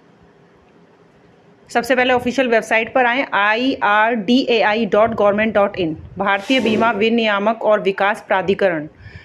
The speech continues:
इसमें थोड़ा नीचे आएंगे तो आपको What's New में बहुत सारे notification दिखेंगे।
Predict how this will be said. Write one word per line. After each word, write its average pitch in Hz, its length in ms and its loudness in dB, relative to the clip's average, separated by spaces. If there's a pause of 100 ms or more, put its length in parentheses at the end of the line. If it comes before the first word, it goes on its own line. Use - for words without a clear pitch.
(160)
इसमें 247 320 0
थोड़ा 233 200 2
नीचे 220 340 -2
आएंगे 254 380 0 (400)
तो 233 60 2
आपको 233 340 2
What's 240 340 0
New 285 200 4
में 285 140 6
बहुत 247 220 2
सारे 285 220 2
notification 269 640 2
दिखेंगे। 254 540 0